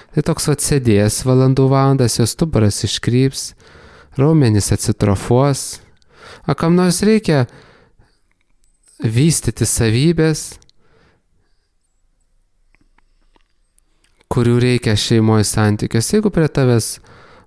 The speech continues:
moteris robotas vaikščia, tave tenkina, tu savo egoizmas auga, jin visą laiką tave tenkina. A kam nors reikia save treniruot rūkant žolę?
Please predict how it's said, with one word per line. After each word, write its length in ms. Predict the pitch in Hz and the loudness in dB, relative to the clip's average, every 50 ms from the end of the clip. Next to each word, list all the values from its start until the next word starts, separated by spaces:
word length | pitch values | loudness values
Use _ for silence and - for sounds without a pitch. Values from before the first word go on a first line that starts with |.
| - 131 | -4 -2
moteris 480 | 127 127 127 - - 117 113 110 - - 117 | 0 0 0 0 0 0 0 0 0 -2 0
robotas 640 | 113 107 104 101 98 90 85 - 92 90 - - - | 0 0 0 0 -2 -4 -4 -4 -6 -6 -6 -6 -4
vaikščia, 640 | 101 92 98 - - - - - - - - 113 107 - _ _ _ - | -4 -4 -4 -4 -8 -10 -12 -12 -10 -10 -12 -12 -12 -16 _ _ _ -6
tave 180 | - 143 147 139 | -4 -2 -2 -2
tenkina, 720 | 139 - 160 165 170 170 170 156 143 - 120 107 104 - - _ _ - - - - - - - - _ _ _ _ _ | -2 -2 -2 0 0 0 0 0 0 0 -2 -2 -2 -4 -8 _ _ -20 -20 -20 -20 -20 -20 -20 -20 _ _ _ _ _
tu 80 | - 131 - | -4 -4 -2
savo 340 | - 147 147 147 147 147 143 | -2 0 0 0 0 0 0
egoizmas 480 | 139 147 160 151 143 139 135 127 - - - | 2 2 2 2 2 2 2 2 0 -2 -2
auga, 560 | 147 160 160 151 139 123 117 110 113 101 98 - 127 127 - _ _ _ _ _ _ _ _ - | -2 0 2 2 2 2 2 2 0 0 -2 -2 -6 -8 -14 _ _ _ _ _ _ _ _ -4
jin 140 | 147 135 131 | -2 0 0
visą 180 | 127 - - 156 | 0 -2 -2 -2
laiką 160 | 139 - - | -2 -2 -2
tave 160 | 131 120 113 | 0 0 0
tenkina. 540 | - - 101 92 95 98 - 127 120 117 110 - _ _ _ _ _ _ _ _ _ _ _ _ _ _ _ _ _ _ _ _ _ _ _ _ _ _ _ _ _ _ _ _ _ _ _ _ _ _ _ _ _ _ _ _ _ - | 0 -2 -2 -2 -4 -6 -8 -10 -10 -10 -12 -14 _ _ _ _ _ _ _ _ _ _ _ _ _ _ _ _ _ _ _ _ _ _ _ _ _ _ _ _ _ _ _ _ _ _ _ _ _ _ _ _ _ _ _ _ _ -8
A 140 | - 123 - | -8 -6 -2
kam 160 | 143 135 139 | 0 0 2
nors 240 | 151 156 143 - - 147 | 2 0 0 -2 -2 0
reikia 240 | 165 180 175 - 135 | 0 0 0 0 -2
save 260 | - - 135 127 123 - - | -2 0 0 0 0 0 -2
treniruot 560 | 117 113 113 113 110 117 120 123 120 - 117 | -2 0 2 2 2 2 2 0 0 0 0
rūkant 320 | 120 120 - - 101 98 | 0 0 0 0 0 0
žolę? 540 | 98 95 95 98 92 85 80 82 85 95 95 | 0 0 0 0 0 0 -2 -4 -8 -12 -12